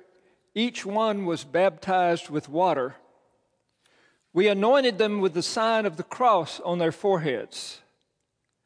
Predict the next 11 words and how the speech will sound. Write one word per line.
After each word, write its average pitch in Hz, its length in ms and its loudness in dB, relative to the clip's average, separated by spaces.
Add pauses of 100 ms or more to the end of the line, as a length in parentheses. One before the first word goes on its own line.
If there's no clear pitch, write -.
(380)
and 165 200 -4
said, 160 580 0 (1400)
"You 220 360 0
are 233 200 0
sealed 190 760 0 (840)
by 156 140 2
the 156 140 0
Holy 208 340 -2
Spirit - 840 -2
in 156 180 -6
baptism 151 840 -4